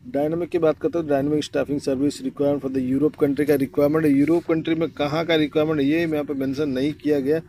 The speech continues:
मगर एक चीज़ बताया गया कि असिस्टेंट cook और वेटर helper का रिक्वायरमेंट है। कैंडिडेट के पास must यूएई का एक्सपीरियंस होना चाहिए।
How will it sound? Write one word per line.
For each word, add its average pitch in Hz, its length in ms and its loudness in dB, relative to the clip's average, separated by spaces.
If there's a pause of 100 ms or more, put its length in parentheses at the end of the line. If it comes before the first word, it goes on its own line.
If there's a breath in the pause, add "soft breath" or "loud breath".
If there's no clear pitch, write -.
(380 loud breath)
मगर 160 360 2
एक 156 120 0
चीज़ 160 140 -2
बताया 151 280 2
गया 165 140 0
कि 156 100 -4
असिस्टेंट 151 520 -4
cook 160 220 -2
और 151 100 -2
वेटर 131 320 -2
helper 135 260 -2
का 135 80 -2
रिक्वायरमेंट 139 360 -4
है। 147 60 -2
कैंडिडेट 139 380 -4
के 151 40 0
पास 143 200 -2
must 151 240 -4
यूएई 139 300 0
का 143 120 0
एक्सपीरियंस 135 420 -6
होना 135 120 -2
चाहिए। 139 160 -4